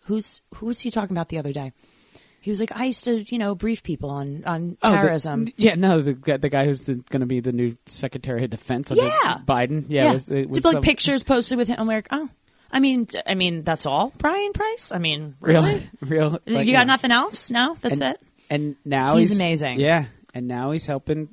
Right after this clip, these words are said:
Speaker 2: athletes and, and, and with their mindset and leadership and, and all
Speaker 1: Mm-hmm.
Speaker 2: these things. He's working with all these high-end college people. He's working with Jen Rosati the other day, who's a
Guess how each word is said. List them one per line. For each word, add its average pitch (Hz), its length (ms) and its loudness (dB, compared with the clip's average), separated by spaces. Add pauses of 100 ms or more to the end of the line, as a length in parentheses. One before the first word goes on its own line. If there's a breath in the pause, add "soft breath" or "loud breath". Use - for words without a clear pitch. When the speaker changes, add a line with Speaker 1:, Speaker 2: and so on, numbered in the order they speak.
Speaker 2:
athletes 143 560 -2
and, 113 260 -8
and, 110 400 -8
and 110 120 -10
with 113 160 -4
their 113 120 -4
mindset 120 540 -4
and 101 180 -8
leadership 131 540 0
and, 123 260 -4
and 113 140 -2
all 117 80 0
Speaker 1:
Mm-hmm. 127 80 0
Speaker 2:
these 139 140 0
things. 131 180 -6
He's 123 160 -10
working 131 240 -6
with 113 160 -8 (100)
all 151 240 -8
these 123 360 -14
high-end 143 500 -2
college 147 480 -2
people. 147 240 -4
He's 127 80 -4
working 139 220 -2
with 113 100 -2
Jen 143 180 0
Rosati 127 420 0
the 139 100 0
other 139 100 -2
day, 139 140 -4
who's 127 160 -4
a 113 60 -12